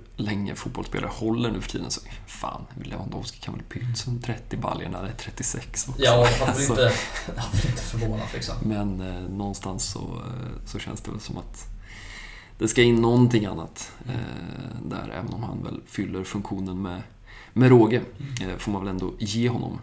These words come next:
Speaker 1: Eh, jag tänkte att vi skulle avsluta med att bara notera, eh, att Angel Alarcón, eh, är uttagen i, eh, truppen ikväll.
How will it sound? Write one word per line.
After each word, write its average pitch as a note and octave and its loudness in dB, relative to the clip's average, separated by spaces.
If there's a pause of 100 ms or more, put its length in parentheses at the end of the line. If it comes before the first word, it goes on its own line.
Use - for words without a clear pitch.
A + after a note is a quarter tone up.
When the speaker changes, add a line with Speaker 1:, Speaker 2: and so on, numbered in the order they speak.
(340)
Speaker 1:
Eh, F#2 -6 (360)
jag - -2
tänkte B2+ 6
att A#2 4
vi A#2+ 2
skulle A#2 2 (680)
avsluta A#2+ 2
med A#2+ 4
att G2 0
bara F#2+ -2 (100)
notera, A2 2
eh, F2 -8 (180)
att - -10
Angel G#2+ -2 (100)
Alarcón, A2+ 0 (360)
eh, - -8 (440)
är G2 -6
uttagen - -6
i, B2 -4
eh, A#2+ -2
truppen - -8
ikväll. G#2+ 2